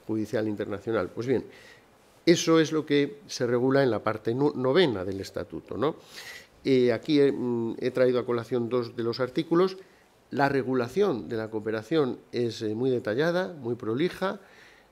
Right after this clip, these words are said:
eh, y por tanto me voy a ceñir a algunos aspectos principales. En primer lugar, el artículo ochenta y seis del Estatuto,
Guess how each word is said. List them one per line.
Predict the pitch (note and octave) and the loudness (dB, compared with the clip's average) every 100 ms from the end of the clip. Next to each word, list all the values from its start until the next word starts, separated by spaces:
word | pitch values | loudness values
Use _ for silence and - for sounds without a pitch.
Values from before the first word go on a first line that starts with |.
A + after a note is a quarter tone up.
| - | -6
eh, | - C3+ C3 B2+ C3 A2 - _ | 0 4 4 4 2 0 -8 _
y | D3 D#3 | -6 -2
por | D3 C#3+ | -2 0
tanto | C#3+ D3 | -2 0
me | D3 | 0
voy | B2 C3+ C#3+ | 2 2 2
a | |
ceñir | C#3 C3+ C3 C#3 C3 | 0 -2 0 0 0
a | |
algunos | A2+ B2+ B2+ | 0 -2 -4
aspectos | A#2+ - A#2 - G#2+ | -6 -6 -8 -6 -6
principales. | A2 G2+ G#2 B2+ A2 F2 - G2+ | -6 -6 -2 2 2 0 -6 -12
En | |
primer | G#2+ B2 C3 | -4 -2 2
lugar, | C#3+ C#3 D#3 D#3 - - _ - | 2 2 2 -2 -14 -20 _ -8
el | A2 | -6
artículo | A2 B2+ A#2+ B2 | -4 -4 0 0
ochenta | A#2+ A#2 G#2+ G#2+ | 0 -4 0 0
y | |
seis | A2 E3+ D3+ A2 | 2 2 2 0
del | G#2+ | -2
Estatuto, | A#2 D3 C#3 D3 D3 D3 | -4 -4 -2 -2 2 0